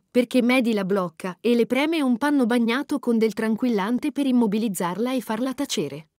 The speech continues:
Zeynep sviene tra le braccia di Mehdi, che si scusa con lei, ma che ha ormai messo in atto il suo piano. Sembra proprio che Mehdi stia rapendo Zeynep.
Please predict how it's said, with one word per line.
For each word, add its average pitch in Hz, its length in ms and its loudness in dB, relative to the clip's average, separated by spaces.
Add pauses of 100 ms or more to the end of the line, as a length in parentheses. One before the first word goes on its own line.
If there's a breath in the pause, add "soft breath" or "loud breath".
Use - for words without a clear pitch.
(180)
Zeynep 294 540 2
sviene 285 420 0
tra 262 140 -2
le 247 100 4
braccia 277 380 0
di 247 100 2
Mehdi, 170 420 -4 (160)
che - 140 -4
si 214 140 -2
scusa 247 400 0
con 196 180 -4
lei, 165 320 -6 (180)
ma 269 200 0
che - 100 -4
ha 302 80 2
ormai 302 320 0
messo 262 300 0
in 226 140 0
atto 269 220 -4
il 277 120 0
suo 240 160 -4
piano. 151 440 -6 (120)
Sembra 277 400 0
proprio 349 400 -2
che 277 140 -2
Mehdi 233 320 0
stia 254 260 -2
rapendo 226 460 0
Zeynep. 156 640 -6